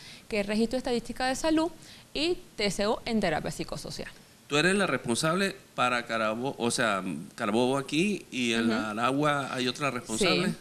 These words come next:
Speaker 1: está mi homóloga, que es la profesora María Victoria Méndez, que lleva la, la Dirección de Asuntos Estudiantiles de Aragua. Allá sí manejamos dos, mm, dos escuelas. Está la, bueno, sí, dos escuelas y una extensión. La Escuela de Medicina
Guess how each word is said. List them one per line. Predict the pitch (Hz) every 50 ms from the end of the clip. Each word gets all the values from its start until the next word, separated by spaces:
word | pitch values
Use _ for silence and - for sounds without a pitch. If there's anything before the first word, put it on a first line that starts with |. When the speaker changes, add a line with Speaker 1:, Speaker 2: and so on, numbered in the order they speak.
| - -
Speaker 1:
está | 220 208 - 202
mi | 190 190
homóloga, | 202 220 233 240 254 269 277 277
que | - 226
es | 208
la | 214 214
profesora | 214 240 220 190 214 190 190 202 214 214 214 214 208 202 190 185
María | 180 190 190 190 180
Victoria | 175 175 170 - 175 170 175
Méndez, | 190 196 190 180 185 202 277 - - - - - - - -
que | - - 196
lleva | 175 180 175 170 180
la, | 185 196 202 196 190 185 175 165 156 151
la | 175 175
Dirección | 170 170 160 147 - 165 160
de | 165
Asuntos | - - 196 202 226
Estudiantiles | 240 - 226 208 185 185 185 196 240 277 262 -
de | 202 165
Aragua. | 156 151 139 - - - - - - - -
Allá | - 202 190 190 190 185
sí | - 269 254 269
manejamos | 294 302 302 285 240 240 226 226 254 269 240
dos, | 262 285 285 294 294
mm, | 302 294 285 285 277 262 233 196 180 190 196 202
dos | 190 208 202
escuelas. | 233 233 - 208 160 - - 165 - - - - - - -
Está | - 180 - 185
la, | 170 175 190 180 - -
bueno, | - 196 196 180 160 139 139 139 - - - - - - - - - -
sí, | - - 220 202
dos | 170 160 180
escuelas | 190 - 202 165 147 - 180 - -
y | 233 233
una | 220 214 208
extensión. | 220 214 - - - 226 170 160 151 - 156 135 135 - - - - - - - - - -
La | - 185
Escuela | 180 - - 180 175 175
de | 185 202
Medicina | 208 202 208 220 233 - - 359 370 370